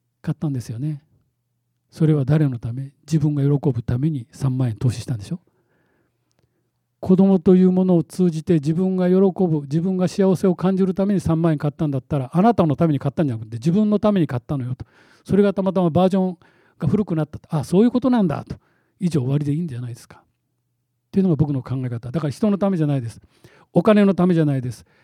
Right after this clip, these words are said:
あくまでも主人公は舞鶴市において市、市長ではなく、市民であるということを知っといていただきたい。先週も経済活動によってパームが、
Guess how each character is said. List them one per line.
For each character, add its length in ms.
あ 120
く 80
ま 100
で 100
も 80
主 160
人 180
公 160
は 220
舞 160
鶴 140
市 80
に 60
お 60
い 60
て 80
市、 280
市 100
長 260
で 100
は 240
な 180
く、 160
市 240
民 200
で 120
あ 60
る 80
と 60
い 40
う 20
こ 80
と 140
を 60
知 80
っ 60
と 120
い 40
て 80
い 40
た 80
だ 80
き 100
た 80
い。 40
先 200
週 200
も 240
経 140
済 120
活 240
動 140
に 80
よ 80
っ 20
て 300
パ 120
ー 40
ム 140
が、 220